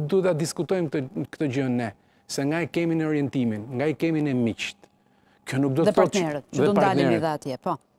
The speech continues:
Speaker 1: Pra, kjo është një çështje për mua mjaft e rëndësishme.
Speaker 2: E-
Speaker 1: Çështja tjetër është qartësia, parashikueshmëria. Nëse ju keni një biznes të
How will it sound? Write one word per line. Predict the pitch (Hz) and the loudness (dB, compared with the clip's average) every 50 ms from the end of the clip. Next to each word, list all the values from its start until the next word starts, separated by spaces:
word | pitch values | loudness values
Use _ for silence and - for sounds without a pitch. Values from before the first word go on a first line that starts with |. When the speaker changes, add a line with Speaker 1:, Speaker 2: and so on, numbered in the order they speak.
| _ _ - - - | _ _ -20 -10 -2
Speaker 1:
Pra, | - 160 147 - | 0 0 0 0
kjo | - - 202 226 226 | 2 4 4 6 6
është | - - | 4 2
një | 190 156 - | -2 -2 0
çështje | 208 208 180 - - - | 0 0 0 0 -4 -4
për | - 170 156 165 | 0 0 0 2
mua | 180 190 190 165 | 2 2 0 0
mjaft | 135 117 127 147 143 135 - 143 | 0 -2 -2 -2 -4 -4 -4 -4
e | |
rëndësishme. | 135 127 117 - - - - 120 - 123 - _ - - | -2 -2 -4 -4 -6 -6 -6 -8 -14 -18 -20 _ -8 -6
Speaker 2:
E- | 226 - | -6 0
Speaker 1:
Çështja | - 208 220 - - 214 196 151 | 2 2 2 4 4 2 0 2
tjetër | - 214 202 190 190 196 | 2 2 4 4 4 2
është | 170 - - - _ _ _ - _ _ - | 2 -2 -8 -16 _ _ _ -20 _ _ -6
qartësia, | - 165 151 135 - - - 151 135 117 117 107 113 - _ | -4 -4 -4 -4 -4 -4 0 0 2 2 0 -2 -4 -6 _
parashikueshmëria. | - 170 175 156 - 180 147 160 156 - - 156 143 131 120 107 104 104 - _ | 0 2 2 2 0 0 0 0 0 0 2 2 2 2 2 2 0 -2 -4 _
Nëse | 147 127 - 220 202 - - 208 | -6 0 2 2 2 2 2 0
ju | 208 180 | 2 2
keni | - 190 190 185 | 2 2 2 2
një | 180 175 147 | 2 2 2
biznes | 139 151 135 151 160 147 | 0 0 0 0 -2 -2
të | - | -2